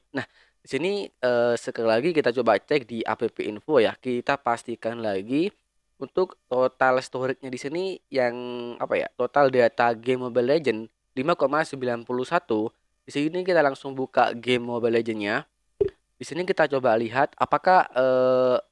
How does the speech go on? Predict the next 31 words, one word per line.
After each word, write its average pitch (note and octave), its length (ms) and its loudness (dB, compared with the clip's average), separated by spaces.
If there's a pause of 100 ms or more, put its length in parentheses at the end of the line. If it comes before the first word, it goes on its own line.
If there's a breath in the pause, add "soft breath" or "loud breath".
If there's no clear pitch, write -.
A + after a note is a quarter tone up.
(140)
fitur F3+ 320 -4
yang C#3+ 240 2
sudah B2+ 160 -8
disediakan B2 800 -2
oleh A#2+ 400 4
Muntun B2+ 480 -6
atau A#2+ 240 0
game A#2+ 320 0
Mobile B2 160 0
Legend B2+ 160 -8
itu D#3+ 240 -4
bisa. A#2+ 560 -6 (320)
Yang A#2+ 160 0
mana C#3 240 0
fiturnya B2 480 -4
itu E3+ 400 -2
hapus D3+ 720 -8
chase D3+ 320 -2
atau C#3 560 2
hapus A#2+ 480 -8
cache - 400 -6
yang A#2 160 0
tidak G#2+ 320 -2
penting. G#2 400 -4 (380 soft breath)
Nah, A2+ 160 2
di G#2 160 -8
sini D3 240 -6
saya D3 120 -8
juga A#2+ 280 4
ada A#2 160 4
beberapa A#2+ 480 0